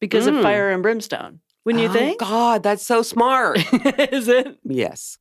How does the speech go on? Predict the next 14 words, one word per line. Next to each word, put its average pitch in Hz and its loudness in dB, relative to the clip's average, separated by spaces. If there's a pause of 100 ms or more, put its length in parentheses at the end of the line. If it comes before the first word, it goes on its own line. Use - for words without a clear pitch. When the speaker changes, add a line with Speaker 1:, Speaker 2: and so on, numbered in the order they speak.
Speaker 1:
Oh, 202 2
<laughs> 202 0
okay. - 0 (420)
Who's 294 2
our, 214 4
uh, 156 0
next 147 -8 (160)
patron, 127 -6
Speaker 2:
Next 190 0
Speaker 1:
Shelley? - -14
Speaker 2:
patron, 170 0 (160)
Jessica 226 -2 (260)
M. 139 0
Speaker 1:
Are 113 -6